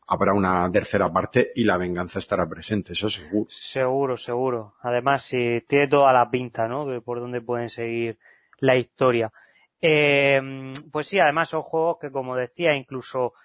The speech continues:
Speaker 2: es que el propio dos, me estoy acordando de partes del juego, que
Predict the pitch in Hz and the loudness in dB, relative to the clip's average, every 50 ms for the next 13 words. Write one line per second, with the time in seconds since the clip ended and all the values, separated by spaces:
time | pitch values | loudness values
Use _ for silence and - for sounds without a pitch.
0 | _ _ _ _ - 143 143 - 165 147 127 - 143 147 139 135 139 131 135 151 | _ _ _ _ -10 -8 -4 -2 -2 -2 0 -2 -4 -4 0 2 2 4 4 2
1 | 151 139 127 - - 143 139 131 135 135 135 139 135 135 135 135 131 131 131 127 | 2 0 -4 -6 -4 -4 -4 -2 -2 -2 -2 -2 -2 0 0 0 2 2 2 2
2 | - 139 135 - - 131 120 131 127 120 - - 147 147 147 147 170 196 - _ | 2 0 2 0 -2 -4 -2 -2 -2 -2 -2 0 2 2 4 2 0 -2 -4 _
3 | _ _ _ _ _ _ _ - 131 127 127 127 123 123 120 120 120 120 120 120 | _ _ _ _ _ _ _ -2 0 2 2 2 2 2 2 2 0 -2 -4 -6
4 | 120 123 | -10 -14